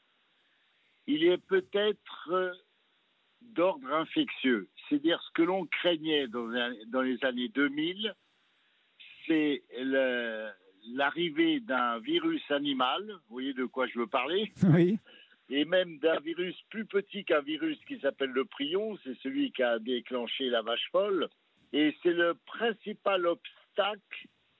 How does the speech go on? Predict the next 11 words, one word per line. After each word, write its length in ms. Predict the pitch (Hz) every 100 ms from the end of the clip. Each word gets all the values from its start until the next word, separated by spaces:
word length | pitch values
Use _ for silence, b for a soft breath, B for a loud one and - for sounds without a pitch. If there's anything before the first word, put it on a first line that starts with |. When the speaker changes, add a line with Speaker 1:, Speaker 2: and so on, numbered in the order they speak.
| _
Speaker 1:
qui 100 | - 151
existait 680 | 147 139 180 - 190 190
dans 160 | 170 143
les 220 | 139 127
années 240 | 139 160
deux 140 | 143 127
mille. 300 | 110 95 - - _ _ _ _ _ - - _ -
Et 120 | 120
c'est 120 | 156 -
par 180 | 156 - -
crainte 480 | - 208 226 208